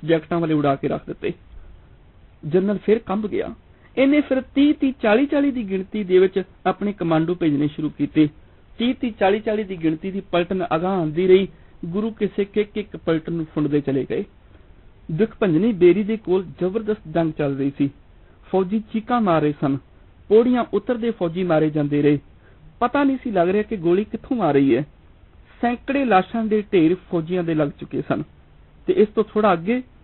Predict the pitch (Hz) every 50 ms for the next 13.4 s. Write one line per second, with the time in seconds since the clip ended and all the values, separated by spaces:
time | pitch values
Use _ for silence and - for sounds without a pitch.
0 | - - - - - - - - 180 185 180 180 160 160 185 180 - 226 220 214
1 | - 214 202 190 196 170 160 156 160 170 165 175 170 165 - 156 165 170 170 175
2 | 170 156 139 - - - - - - - - - 214 254 262 277 269 233 247 202
3 | 160 160 170 170 170 196 185 202 196 - - - - 262 269 - - 202 175 180
4 | 185 170 165 160 160 160 - 196 180 - 202 170 147 151 147 - 151 151 147 151
5 | 147 139 143 151 151 - - - - - - - - - - - - - - -
6 | - - - 226 220 - 220 247 247 247 262 254 - - - 247 277 294 302 311
7 | 262 240 190 196 190 196 214 208 - 190 180 170 175 196 214 208 208 214 196 170
8 | 165 160 - - 196 196 196 202 202 - 170 160 175 190 190 - - 208 185 165
9 | 143 135 139 - - - 143 131 120 135 156 156 - - - - - - - -
10 | - - - 185 165 165 185 190 180 - - 196 214 - - 311 285 294 247 220
11 | - - - 220 208 180 190 214 208 196 190 180 175 180 170 170 - - - -
12 | - - 185 - - 170 160 - 156 147 147 147 143 143 139 143 143 139 131 127
13 | 127 131 117 98 104 - -